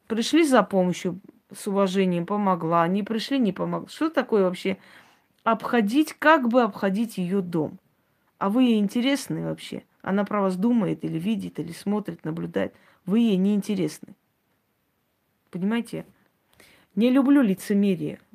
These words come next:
Когда вам помощь ведьм нужна, вы бегом бежите. А в остальном надо ее обходить, надо вот что-то такое.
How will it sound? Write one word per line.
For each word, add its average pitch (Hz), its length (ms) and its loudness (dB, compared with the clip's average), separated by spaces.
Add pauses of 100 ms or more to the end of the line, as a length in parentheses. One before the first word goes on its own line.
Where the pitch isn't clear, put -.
Когда 208 320 2
вам 262 180 2
помощь 247 420 2
ведьм 196 300 0
нужна, 208 500 2
вы 196 280 0
бегом 185 480 0
бежите. 165 560 -4 (300)
А 180 100 -8
в - 20 -2
остальном 262 460 0
надо 202 240 -2
ее 185 160 0
обходить, 202 720 -4 (640)
надо 185 420 -2
вот 175 220 -6
что-то 180 320 -10
такое. 208 680 0